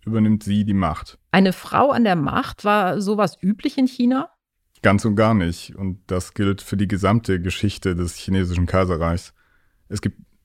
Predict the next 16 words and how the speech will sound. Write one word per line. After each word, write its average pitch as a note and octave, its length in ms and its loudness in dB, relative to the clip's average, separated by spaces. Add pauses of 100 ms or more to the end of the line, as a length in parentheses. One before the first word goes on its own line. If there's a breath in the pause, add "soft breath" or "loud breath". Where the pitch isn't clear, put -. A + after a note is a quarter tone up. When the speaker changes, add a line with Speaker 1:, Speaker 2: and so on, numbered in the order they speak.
(180)
Speaker 1:
in A2 140 4
mehr A2 220 4
als G#2 200 -2
zweitausend A2+ 600 2
Jahren G2+ 400 2
nur G2 240 0
eine F#2+ 220 -2
einzige G#2 420 0
Frau, G2+ 480 2
die E2 280 -6
in F#2+ 200 -2 (120)
eigenem G2 480 0
Namen F2+ 340 0
als E2+ 220 -6
Kaiserin F2+ 500 0
herrscht. F2 480 -4